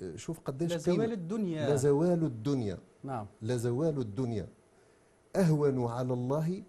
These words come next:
Speaker 1: من قتل رجل مسلم".
Speaker 2: شوف قديش النفس البشرية عزيزة
Speaker 1: نعم.
Speaker 2: على خالقها.
Speaker 1: نعم. وفي حديث آخر يقول سيدي رسول الله صلى
Speaker 2: صلى
Speaker 1: الله
Speaker 2: الله عليه
Speaker 1: عليه
Speaker 2: وسلم.
Speaker 1: وسلم: "لو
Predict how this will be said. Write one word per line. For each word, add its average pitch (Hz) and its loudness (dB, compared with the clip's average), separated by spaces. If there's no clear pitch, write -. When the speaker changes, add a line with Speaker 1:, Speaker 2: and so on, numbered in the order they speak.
Speaker 1:
من 117 -2
قتل 160 -6
رجل 143 -6
مسلم". 123 -10
Speaker 2:
شوف 170 -6
قديش 170 -4
النفس 175 -4
البشرية 156 -2
عزيزة 180 0
Speaker 1:
نعم. 117 -2
Speaker 2:
على 180 4
خالقها. 156 2
Speaker 1:
نعم. 120 -4
وفي 123 -4
حديث 143 -2
آخر 165 -2
يقول 120 -2
سيدي 123 0
رسول 120 -2
الله 127 -2
صلى - -6
Speaker 2:
صلى 117 -4
Speaker 1:
الله 120 -2
Speaker 2:
الله 123 2
عليه 120 -2
Speaker 1:
عليه 117 -2
Speaker 2:
وسلم. 147 -2
Speaker 1:
وسلم: 170 -6
"لو 135 2